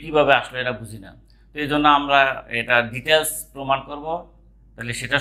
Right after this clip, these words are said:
সবচেয়ে সহজ উপায় হলো তোমরা খাতা কলম নাও, আমি যেভাবে যেভাবে আঁকবো তোমরা আমার সাথে সাথে আঁকতে থাকবা, তাহলে ক্লিয়ার হয়ে যাবে ইনশাল্লাহ। ওকে, স্টার্ট। প্রথমে আমরা দুইটা অক্ষ নিলাম,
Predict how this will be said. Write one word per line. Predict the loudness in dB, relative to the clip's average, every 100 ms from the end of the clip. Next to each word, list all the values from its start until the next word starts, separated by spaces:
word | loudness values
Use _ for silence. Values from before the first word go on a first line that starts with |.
| -2
সবচেয়ে | -10 -10 -4 -6 0
সহজ | 2 2 0
উপায় | -8 -8
হলো | -4 -2 -4 -6 _ _ _
তোমরা | -10 -6 -4
খাতা | 0 4
কলম | 4 4 6
নাও, | 4 4 -6 _ _ _ _ -4
আমি | -2 -2 -2
যেভাবে | -4 -4 -4 -6
যেভাবে | -6 2 2
আঁকবো | 2 -4 -14 -14
তোমরা | -10 -2 -2
আমার | -2 -6
সাথে | -10 -14
সাথে | -12 -8
আঁকতে | -8 -10 -20
থাকবা, | -20 -20 -20
তাহলে | -18 -16
ক্লিয়ার | -8 -6 -6
হয়ে | -12
যাবে | -16
ইনশাল্লাহ। | -18 -20 -20 -20 -16 -2
ওকে, | 4 4 2 -12
স্টার্ট। | -6 -6 -6 -20 _ _ _ _ _ -20 -20 -20 -10 0
প্রথমে | 2 4 6 6
আমরা | 6 2 2
দুইটা | 4 4
অক্ষ | 4 -4 -16
নিলাম, | -16